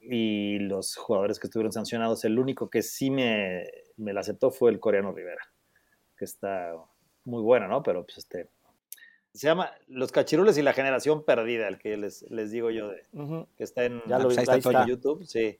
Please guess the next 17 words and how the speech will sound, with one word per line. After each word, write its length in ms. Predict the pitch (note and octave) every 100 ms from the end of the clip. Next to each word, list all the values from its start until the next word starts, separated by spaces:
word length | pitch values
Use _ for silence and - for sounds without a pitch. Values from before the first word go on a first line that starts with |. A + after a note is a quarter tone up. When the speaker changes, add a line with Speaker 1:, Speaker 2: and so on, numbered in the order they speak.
| _
Speaker 2:
Ahí 140 | - B2
está 200 | - C#3+
justo 340 | D3 C#3 C3
Toño. 220 | A2+ B2 C#3+
Speaker 1:
Sí, 60 | D3
sí, 120 | B2
sí, 100 | A#2+
está, 260 | A#2+ B2+ B2 - _ _ _ _ _ C3+
está, 320 | C3 A#2+ A2+ A#2 B2
está 140 | D3
bueno, 180 | D#3 D3+
está 180 | F3 E3+
pa-, 180 | D#3+
pa 100 | C#3+
entretenerse 520 | D3 D#3+ D#3+ F3 F3+ F3+
un 60 |
ratito. 480 | D3 B2+ C#3+ B2+